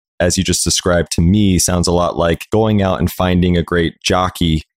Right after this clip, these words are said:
who's then gonna go find a great horse. It's just a really oversimplification. And you mentioned five hundred fifty spacs out there, meaning five hundred fifty sponsors.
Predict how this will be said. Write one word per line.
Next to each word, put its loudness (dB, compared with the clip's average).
who's 2
then 0
gonna 0
go 0
find 0
a 0
great -2
horse. -2
It's -2
just -2
a -4
really 2
oversimplification. -2
And 0
you 2
mentioned 2
five -2
hundred 2
fifty -2
spacs 0
out -2
there, 2
meaning 2
five -2
hundred 0
fifty -4
sponsors. -2